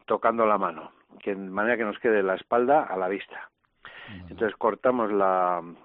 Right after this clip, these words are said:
Speaker 1: la, to-, a lo largo de la columna vertebral, uno a cada lado,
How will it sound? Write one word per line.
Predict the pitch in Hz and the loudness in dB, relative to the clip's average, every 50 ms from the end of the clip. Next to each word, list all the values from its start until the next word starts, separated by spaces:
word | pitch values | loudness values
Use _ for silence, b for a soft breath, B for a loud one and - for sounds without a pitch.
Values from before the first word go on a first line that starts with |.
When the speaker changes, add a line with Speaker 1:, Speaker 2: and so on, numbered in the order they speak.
| - - _ | -20 -20 _
Speaker 1:
la, | 98 95 92 90 87 87 85 85 85 85 85 85 82 165 _ | -10 -8 -6 -4 -4 -4 -6 -6 -6 -6 -6 -8 -10 -6 _
to-, | 117 113 104 | 0 0 0
a | - 98 | 0 -2
lo | 95 95 98 | -2 0 2
largo | 107 113 120 117 | 2 2 4 4
de | 110 | 2
la | 101 90 | 2 0
columna | - - 107 110 117 117 | -2 -6 -6 -2 0 0
vertebral, | 117 104 - 113 110 113 123 139 170 185 B B B B B B B B _ _ | 0 0 0 0 0 2 2 2 0 -2 B B B B B B B B _ _
uno | - 120 123 127 135 135 127 | -4 -2 0 2 4 4 4
a | 113 | 4
cada | - 117 113 110 107 | 4 4 6 6 6
lado, | 101 95 90 85 78 73 87 | 6 4 2 0 -2 -6 -12